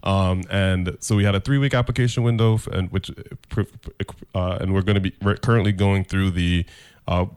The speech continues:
review of the application that we got in. Uh, we've, we've kinda, we've got a, it's a pilot program with a set amount of funds. So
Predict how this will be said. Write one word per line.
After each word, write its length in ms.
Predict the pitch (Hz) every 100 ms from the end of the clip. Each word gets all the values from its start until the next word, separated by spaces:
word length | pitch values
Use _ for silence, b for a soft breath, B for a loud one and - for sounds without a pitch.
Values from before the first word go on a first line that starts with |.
| -
review 760 | 85 95 90 101 104 104 104 98 -
of 360 | 101 90 - 101
the 120 | 95
application 500 | 90 - 101 95 95
that 120 | 90
we 100 | 85
got 260 | 92 95 104
in. 180 | 107 - B B B
Uh, 220 | 92 90 87
we've, 280 | 98 90 -
we've 160 | 101
kinda, 240 | - 104 101
we've 160 | 101
got 160 | 98 98
a, 100 | -
it's 120 | 95
a 20 |
pilot 260 | 92 101 104
program 220 | 107 101
with 140 | 92 85
a 80 |
set 340 | - - 101 -
amount 240 | 90 85
of 100 | 85
funds. 320 | 98 92 87
So 400 | - 87 87 90